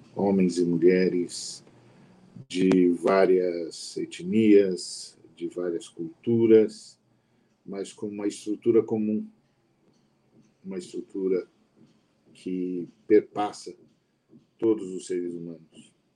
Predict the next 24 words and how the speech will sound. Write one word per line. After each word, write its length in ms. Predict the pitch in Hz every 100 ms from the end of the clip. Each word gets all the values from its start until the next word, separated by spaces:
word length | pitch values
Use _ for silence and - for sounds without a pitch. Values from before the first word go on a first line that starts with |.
| _ - _ _ _ - - _ _
Esse 240 | - 160 175
reconhecimento 960 | 160 147 131 117 - 90 110 117 113
do, 520 | 85 90 90 87 - -
do 100 | 85
ser 300 | - - 95
humano 380 | 87 90 90 90
como 240 | 90 90
um 60 | 90
sujeito 560 | - 87 87 87 -
de 160 | 80 85
direitos 580 | 82 82 98 110 110 -
foi, 140 | 110
sem 200 | 107 127
dúvida 380 | 117 110 90 87
nenhuma, 400 | 85 82 92 123
um 80 | 113
grande 340 | 92 92 85
avanço. 540 | 78 80 73 - - _ _ _ _ _ _ _ _ _ _
A 640 | - 87 85 87 82 82 78
sociedade 920 | - 90 85 90 87 87 90 87 87
humana 760 | 87 87 92 98 113 107 92 82 78 _ _ -
vem 220 | - 90 92
de 140 | 95
mazelas 1200 | 95 95 87 82 92 95 98 90 - - -